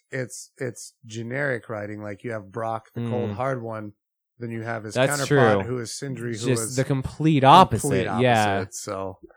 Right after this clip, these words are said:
Speaker 2: It's
Speaker 1: 'cause Brock
Speaker 2: I
Speaker 1: talks about fucking whore elves and
Speaker 2: It's true.
Speaker 1: I
Speaker 2: Are,
Speaker 1: like that
Speaker 2: are these
Speaker 1: too.
Speaker 2: actual characters?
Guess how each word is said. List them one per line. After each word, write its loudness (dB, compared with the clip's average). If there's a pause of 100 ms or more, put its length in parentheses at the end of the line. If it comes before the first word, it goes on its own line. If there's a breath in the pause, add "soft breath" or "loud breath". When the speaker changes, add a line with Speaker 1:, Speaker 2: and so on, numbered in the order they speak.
Speaker 2:
It's -18
Speaker 1:
'cause -2
Brock 2
Speaker 2:
I 0
Speaker 1:
talks 0
about -2
fucking -4
whore -2
elves -4
and -10 (100)
Speaker 2:
It's -8
true. -2 (260 soft breath)
Speaker 1:
I 6
Speaker 2:
Are, 8
Speaker 1:
like 2
that 0
Speaker 2:
are 8
these 2
Speaker 1:
too. -4
Speaker 2:
actual 0
characters? -6